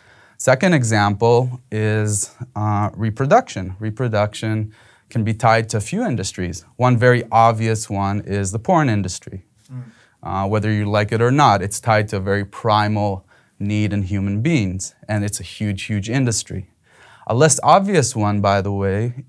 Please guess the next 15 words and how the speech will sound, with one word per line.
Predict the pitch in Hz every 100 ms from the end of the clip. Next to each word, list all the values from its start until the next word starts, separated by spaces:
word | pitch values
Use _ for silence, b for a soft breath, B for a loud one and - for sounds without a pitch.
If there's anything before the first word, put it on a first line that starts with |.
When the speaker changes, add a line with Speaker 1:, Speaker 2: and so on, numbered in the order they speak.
| _
Speaker 1:
is | 107 101
the | 104
co-, | - 107 -
cosmetics | - 107 131 208 185 127 -
industry. | 90 90 90 - 87 - _ B B
Speaker 2:
Mm. | 127 B B _ _
Speaker 1:
What | 104 - 123
reason | 131 143 139 139 131
is | - 135
there | 120 123
for | 120 110
a | 107
woman | 110 123 123 123 120 120 110 _ _ _ _ _ _
or | - 117
man | 104 95 113